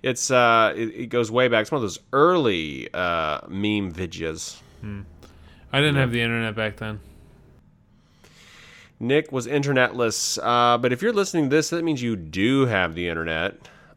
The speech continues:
Speaker 1: on your pocket computer. Folks, welcome to the Treleur Blasiores. I'm one of your hosts,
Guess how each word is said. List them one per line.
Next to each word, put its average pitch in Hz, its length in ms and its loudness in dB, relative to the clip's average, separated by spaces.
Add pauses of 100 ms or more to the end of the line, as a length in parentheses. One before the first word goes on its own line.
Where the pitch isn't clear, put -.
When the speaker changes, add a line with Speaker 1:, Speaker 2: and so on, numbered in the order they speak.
(120)
Speaker 1:
on 160 480 0
your 92 180 -4
pocket - 460 -2
computer. 80 560 -6
Folks, 180 440 0
welcome 196 380 -2
to 151 120 -6
the 131 80 -2
Treleur 143 920 0 (460)
Blasiores. 85 1800 2 (500)
I'm 175 100 -2
one 214 120 4
of 190 80 0
your 180 120 4
hosts, 165 480 2